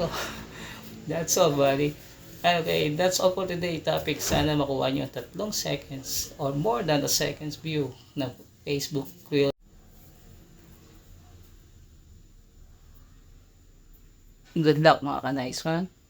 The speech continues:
Kung meron po kayong suggestions sa ideas na pwede nating pag-usapan, free po ang comment nyo down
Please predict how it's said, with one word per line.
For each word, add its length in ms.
Kung 240
meron 320
po 80
kayong 200
suggestions 760
sa 80
ideas 880
na 80
pwede 400
nating 480
pag-usapan, 800
free 480
po 240
ang 160
comment 320
nyo 240
down 320